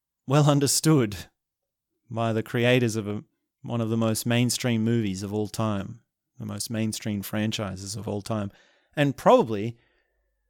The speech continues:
the reason it resonates so much is because it is in everything. Because we do understand it.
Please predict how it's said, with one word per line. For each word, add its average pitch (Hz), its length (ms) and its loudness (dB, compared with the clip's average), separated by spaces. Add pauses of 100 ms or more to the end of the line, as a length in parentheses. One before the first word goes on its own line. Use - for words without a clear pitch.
(120)
the 131 120 -4
reason 147 380 6
it 113 120 -2
resonates 147 520 4
so 107 240 -2
much 113 260 -2
is 135 160 -2
because 160 520 2
it 165 160 2
is 175 280 4
in 123 140 2
everything. 104 600 -6 (1300)
Because 131 280 0
we 147 120 4
do 175 200 8
understand 113 680 2
it. 95 140 -16